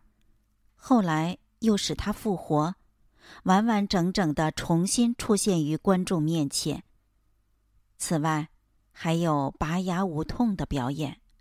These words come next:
可是，要看这样的表演，必须购票入场，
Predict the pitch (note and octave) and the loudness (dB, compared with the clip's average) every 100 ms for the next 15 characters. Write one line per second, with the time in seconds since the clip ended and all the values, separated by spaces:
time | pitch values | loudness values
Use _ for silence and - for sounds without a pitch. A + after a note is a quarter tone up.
0 | _ _ _ _ _ _ _ _ _ _ | _ _ _ _ _ _ _ _ _ _
1 | _ _ _ - G3 E3 - F3 D#3 - | _ _ _ -4 0 2 2 0 -2 -4
2 | _ _ _ _ _ - A#3+ G#3+ - A#3 | _ _ _ _ _ 2 4 4 2 0
3 | G3+ C#4+ B3 F#3 D#3+ D3 C#3+ D3 D3+ D#3 | 2 2 2 2 0 -2 0 0 0 0
4 | C#3+ C#3 - _ _ _ _ - F#3 - | -2 -4 -10 _ _ _ _ -4 0 2
5 | F3 - G#3 D#3 - G#3+ D#3+ E3 D#3 - | 0 0 0 0 0 0 0 -2 -2 -4
6 | D3 - | -6 -8